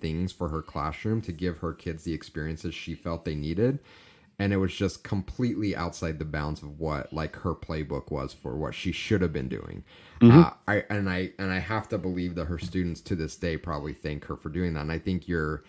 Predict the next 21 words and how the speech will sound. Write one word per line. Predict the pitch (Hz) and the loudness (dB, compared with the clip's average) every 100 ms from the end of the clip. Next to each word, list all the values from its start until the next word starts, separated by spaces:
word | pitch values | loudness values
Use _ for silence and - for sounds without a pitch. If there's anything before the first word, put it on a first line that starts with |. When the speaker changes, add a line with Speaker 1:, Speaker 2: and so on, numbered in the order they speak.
| - - | -18 -6
Speaker 1:
your | 87 | 0
wife | 95 90 95 | 2 2 -2
is | |
probably | 90 101 87 85 | -4 -2 -2 -2
very | 85 78 | -4 -4
similar, | 78 - 92 85 78 | -6 -4 -4 -4 -6
seeing | - 85 82 | -8 -6 -6
some | - 87 | -6 -6
of | 80 | -4
the | 76 | -6
things | - 80 | -6 -6
that | 78 - | -6 -10
she's | - 78 | -12 -6
doing. | 92 87 | -4 -4
She's | - | -4
like, | 90 - | -4 0
"Yeah, | 170 139 | 0 2
you | 110 | 2
know, | 101 | 2
I'm | 101 | 2
gonna | 95 80 | 2 0